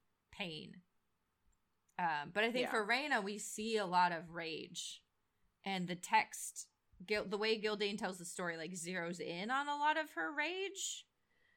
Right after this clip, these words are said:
Speaker 2: Mm-hmm.
Speaker 1: um, and really highlights her rage. Um, and she is really angry. But, like,
Speaker 2: Mm-hmm.
Speaker 1: underneath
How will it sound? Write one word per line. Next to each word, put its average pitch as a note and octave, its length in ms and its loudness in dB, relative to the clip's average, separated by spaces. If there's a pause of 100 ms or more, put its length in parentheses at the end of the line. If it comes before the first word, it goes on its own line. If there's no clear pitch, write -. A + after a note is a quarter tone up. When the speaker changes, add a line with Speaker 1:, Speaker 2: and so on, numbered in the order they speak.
(200)
Speaker 2:
Mm-hmm. A#3+ 120 0
Speaker 1:
um, F#3 480 4
and G#3 100 -4
really G3 220 -4
highlights G3 720 -2 (160)
her B3 260 -2
rage. B3+ 720 -8 (580)
Um, F3 640 0
and F#3+ 180 -4
she G3 200 -4
is F#3 320 -4
really F3 320 -2
angry. C4+ 580 -4 (480)
But, A3 140 0
like, G3 220 2
Speaker 2:
Mm-hmm. G#3+ 100 -6
Speaker 1:
underneath G3+ 640 -4